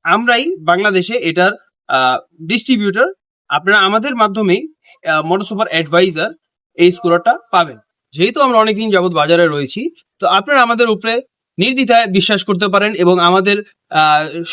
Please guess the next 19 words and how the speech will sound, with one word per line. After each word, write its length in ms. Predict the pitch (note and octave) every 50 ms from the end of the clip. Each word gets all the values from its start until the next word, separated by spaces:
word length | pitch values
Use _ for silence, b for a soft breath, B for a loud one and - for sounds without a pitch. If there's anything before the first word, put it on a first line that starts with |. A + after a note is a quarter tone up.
| - D#3+ -
যাবতীয় 440 | D3+ D#3+ F3+ F#3+ B3 B3 B3 B3+ B3
পরিমাণে 320 | A3+ A3 G#3+ G#3+ G3+ G3+
সব 300 | - - - F#3+ G#3 G#3
জায়গায় 320 | G#3 B3 A#3 G#3+ A3+ A3+
ডিলার 420 | G3 D3 D#3 D#3 E3+ F3+ F#3 F#3 F3+
রয়েছে, 680 | E3+ E3+ F3 F3+ F3+ F3+ F3 F3 F#3 F#3 F#3 F#3 F#3 F#3 _ _ _ _
সার্ভিস 500 | - - D#3+ D3+ E3 F3 G#3+ A#3 G3 -
রয়েছে 420 | A3 G3+ G3 F#3 F3 F#3 F#3 F#3+ G3+ _ _ _ _
এবং 280 | - F3+ F#3 F3+ E3+ E3
পার্টসপাতির 720 | - F3+ F3+ G3+ G3 G3 - B3+ B3+ B3 C4 B3 A#3+ A3+ G3
যে 160 | F3+ G3 F#3+
ব্যাপারটা 400 | F3 F3 F3 F3 F#3+ F3 - F3
রয়েছে 280 | D#3+ D#3 D#3 D3+ A#3+ B3+
সেগুলো 380 | - A3+ A3 A#3+ D4+ E4 D4
আমাদের 280 | B3+ A3 G#3 F#3+ G3 F#3
কাছে 220 | F3+ E3+ D3 E3
সবসময় 360 | A#3 - F#3+ - - G#3 A3+ G#3+
অ্যাভেলেবেল 480 | - D#3+ D#3+ D3+ E3 D#3+ D#3 D3+ E3 E3
পাবেন। 280 | D#3+ G#3 G#3 F#3 D#3